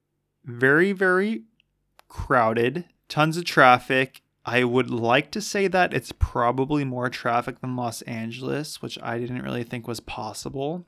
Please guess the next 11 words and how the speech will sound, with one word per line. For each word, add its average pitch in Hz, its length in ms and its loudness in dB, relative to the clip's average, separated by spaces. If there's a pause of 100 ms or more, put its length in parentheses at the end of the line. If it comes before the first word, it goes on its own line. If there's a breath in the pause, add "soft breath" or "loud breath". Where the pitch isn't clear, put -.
(140)
There's 139 240 4
just 139 240 2
cars 120 340 0 (160)
everywhere, 143 800 4
and 120 360 -2
there's 113 840 -4 (260)
motorcycles. 139 1400 2 (360)
It 131 160 0
is 165 200 4
pretty 185 400 0
dirty 135 840 -2